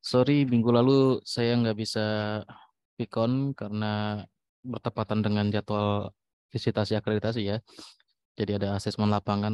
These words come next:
untuk akreditasi prodi informatika kita, jadi tidak bisa melaksanakan vkon. Nah, ini vkon untuk pertemuan ketiga. Nanti juga akan saya jelaskan sedikit untuk pertemuan kedua juga, ya.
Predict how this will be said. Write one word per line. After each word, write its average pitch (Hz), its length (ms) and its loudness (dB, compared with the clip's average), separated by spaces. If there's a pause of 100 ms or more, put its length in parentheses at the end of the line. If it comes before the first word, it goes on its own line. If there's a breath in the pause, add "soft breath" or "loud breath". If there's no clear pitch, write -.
untuk 104 240 -4
akreditasi 101 720 -4
prodi 101 480 -2
informatika 101 560 -2
kita, 107 400 0
jadi 98 320 -6 (160)
tidak - 320 -8
bisa 101 160 -6
melaksanakan 98 480 -4
vkon. 95 400 -4 (800 loud breath)
Nah, 92 80 -2
ini 101 160 0
vkon 107 320 -2
untuk - 240 -2
pertemuan 104 480 -2
ketiga. 110 640 0 (1120)
Nanti 101 320 -4
juga 101 160 -2
akan 98 240 -4
saya 98 160 -6
jelaskan 98 320 -4
sedikit 101 320 -4
untuk 101 240 -4
pertemuan 98 640 -2
kedua 98 320 0
juga, 95 240 -2
ya. 101 100 -6